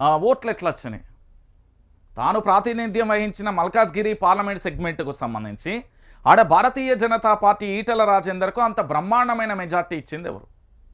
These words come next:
ఎక్కడో ఉన్న పట్నం మహేందర్ సునీతను తీసుకొచ్చి ఇక్కడ ఎందుకు పెట్టిళ్ళు?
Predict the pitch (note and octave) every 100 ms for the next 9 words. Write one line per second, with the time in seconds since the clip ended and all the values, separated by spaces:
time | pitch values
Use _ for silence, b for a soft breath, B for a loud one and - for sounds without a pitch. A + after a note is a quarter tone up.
0 | _ b b A#2 A#2+ D#3+ F#3 A#3 B3 B3
1 | A#3 G3+ A3+ G3+ G3 G3 F#3+ F#3 E3+ E3+
2 | D#3 D3+ - - A#3 A#3 G3+ A3 C4 G3
3 | - G2